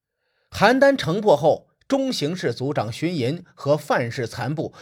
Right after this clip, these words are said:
再一次被迫流窜。第二年，赵鞅对两族残部发起总攻，荀寅等人再一次突围，他们走投无路之下，只好逃往齐国。从此，中行氏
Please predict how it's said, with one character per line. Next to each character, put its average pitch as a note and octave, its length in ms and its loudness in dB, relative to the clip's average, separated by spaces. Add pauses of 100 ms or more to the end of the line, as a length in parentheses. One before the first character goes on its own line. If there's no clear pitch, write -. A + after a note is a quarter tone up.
再 C#4 380 2
一 A2+ 240 -4
次 C3+ 340 -6 (200)
被 A2+ 300 2
迫 F#2 360 -4
流 F#2 180 -10
窜。 - 240 -10 (680)
第 G3+ 100 4
二 F3+ 140 4
年， B2+ 260 -4 (340)
赵 E3+ 200 6
鞅 F3+ 200 2
对 D#3+ 260 2 (120)
两 C3 420 2
族 E3 300 -2
残 D3 320 -4
部 D#3 160 -2
发 D#3+ 240 0
起 D3+ 120 -6
总 - 240 -12
攻， D3+ 220 -6 (460)
荀 C4+ 260 -2
寅 A3+ 180 0
等 E3+ 160 -2
人 A#2+ 360 -2
再 C4 300 0
一 C3 120 0
次 D3 160 -4
突 F#3 200 -4
围， B2 280 -4 (420)
他 - 140 -4
们 C3 140 -2
走 A2 320 -4
投 D3 160 -2
无 C#3+ 260 -2
路 C#3+ 140 -4
之 B2 160 -6
下， - 200 -6 (240)
只 F#3 300 0
好 F#2+ 260 -6
逃 C3 220 0
往 F#2 240 -4
齐 G#2 320 -8
国。 - 300 -14 (320)
从 E3+ 200 -2
此， G#2+ 220 -6 (300)
中 D4+ 200 2
行 F3+ 220 -2
氏 E3+ 240 -6